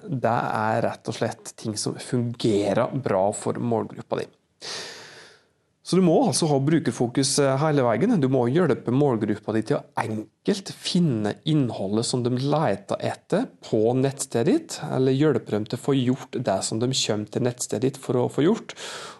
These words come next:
Og du må hjelpe dem til å få gjort det som de vil gjøre på nettstedet ditt så fort som mulig. Det er ikke slik at, eh, målgruppa di setter seg ned i sofaen med et vinglass en fredagskveld og tenker som så at «nei, nå skal jeg kose meg kjempemye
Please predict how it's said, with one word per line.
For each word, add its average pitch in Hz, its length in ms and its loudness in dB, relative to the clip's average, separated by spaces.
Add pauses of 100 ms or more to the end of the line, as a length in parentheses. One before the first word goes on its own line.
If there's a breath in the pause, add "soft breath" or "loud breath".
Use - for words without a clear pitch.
Og 123 200 0
du 120 80 2
må 120 120 2
hjelpe 143 280 2
dem 104 160 2
til 123 180 -2
å 120 80 0
få 131 160 -2
gjort 123 240 -2
det 104 160 2
som 123 140 -2
de 131 100 2
vil 123 160 2
gjøre 127 160 2
på 120 120 -2
nettstedet 120 440 0
ditt - 160 -12
så - 260 0
fort - 380 -8
som 117 160 0
mulig. 95 380 0 (340 loud breath)
Det - 20 -20
er - 60 -8
ikke 170 160 0
slik 127 160 2
at, 127 200 -2
eh, 123 640 4 (280)
målgruppa 104 880 2
di 117 300 4
setter - 300 -2
seg 120 100 0
ned 104 260 0
i 117 480 2
sofaen 113 480 -2
med 113 140 0
et 143 80 -6
vinglass 101 500 0
en 123 80 -4
fredagskveld 113 560 -2
og - 160 -2
tenker 107 240 -4
som 113 120 -4
så 101 200 0
at - 60 -12
«nei, 104 140 0
nå 107 340 0
skal - 240 -2
jeg - 60 -16
kose 117 440 -2
meg 104 140 -4
kjempemye 120 840 -2